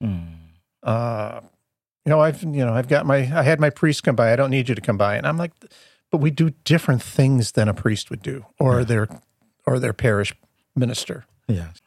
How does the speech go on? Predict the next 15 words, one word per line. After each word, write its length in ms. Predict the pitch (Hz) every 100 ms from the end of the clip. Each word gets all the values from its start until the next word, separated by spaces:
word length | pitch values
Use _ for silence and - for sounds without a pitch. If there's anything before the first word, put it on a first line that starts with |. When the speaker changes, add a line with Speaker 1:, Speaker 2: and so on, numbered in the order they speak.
| -
Speaker 2:
You 100 | 160
know, 100 | 131
depending 340 | 120 226 359
on 80 | 233
the 80 | 170
family, 420 | 190 185 135 113
they 200 | 110 170
can, 320 | - 175 147 - _ _ _ _ _ _
they 120 | - 175
can 180 | 165
make 200 | 143 156 147
it 160 | -
quite 400 | - - 170 208
an 120 | 175 135
emotionally 1000 | 120 143 160 - 156 135 127 123 135